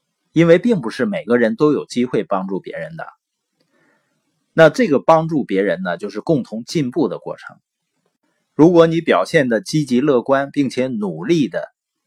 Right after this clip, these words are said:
为别人创造价值，你会发现呢，你的贵人就开始出现了，因为你成为了贵人。也有的朋友呢，可能不是很自信，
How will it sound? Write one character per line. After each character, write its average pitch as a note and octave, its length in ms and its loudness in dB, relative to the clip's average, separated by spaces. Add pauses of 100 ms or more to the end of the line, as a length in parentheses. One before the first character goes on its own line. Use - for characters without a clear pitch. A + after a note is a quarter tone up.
(140)
为 D3 200 4
别 F#2+ 320 0
人 A#2 220 0
创 G2+ 220 -4
造 F2 140 -6
价 E2 220 -6
值， E2 300 -18 (800)
你 G#2+ 100 -4
会 B2 160 2
发 A#2 220 0
现 A2+ 240 -4
呢， F2+ 80 -4 (180)
你 G#2 140 -10
的 A2+ 120 0
贵 C#3+ 200 2
人 F2+ 200 -8
就 F#2 120 -14
开 G#2 180 -4
始 F#2 140 -12
出 - 200 -10
现 F#2+ 260 -8
了， - 200 -20 (540)
因 D#3 160 4
为 D#3 120 4
你 F#2+ 400 -10
成 G#2+ 320 -6
为 G#2+ 160 0
了 F#2 140 -6
贵 F2+ 240 -4
人。 D#2 300 -14 (1500)
也 D3+ 220 6
有 B2+ 120 6
的 F#2+ 120 -2
朋 G2+ 240 -8
友 F2 160 -2
呢， F2 240 -6
可 - 160 -12
能 G#2 180 -4
不 A2+ 160 -2
是 C#3 240 0
很 G2 320 -10
自 C#3+ 220 0
信， A#2 320 -6